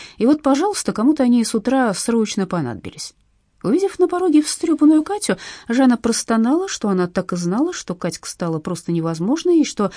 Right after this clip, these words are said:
она за себя не отвечает. После этого Жанна вздохнула и попыталась пройти в ванную,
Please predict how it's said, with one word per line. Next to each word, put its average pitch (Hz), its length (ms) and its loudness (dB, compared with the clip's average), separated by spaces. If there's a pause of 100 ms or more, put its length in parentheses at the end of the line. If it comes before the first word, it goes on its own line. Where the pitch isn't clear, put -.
(220)
она 170 360 2
за 269 100 -4
себя 190 260 -4
не 202 120 0
отвечает. - 580 -8 (320)
После 381 220 -4
этого 392 180 0
Жанна 311 440 4
вздохнула 214 680 0
и 370 40 -2
попыталась 254 520 -2
пройти 302 340 0
в 254 120 2
ванную, 135 400 -2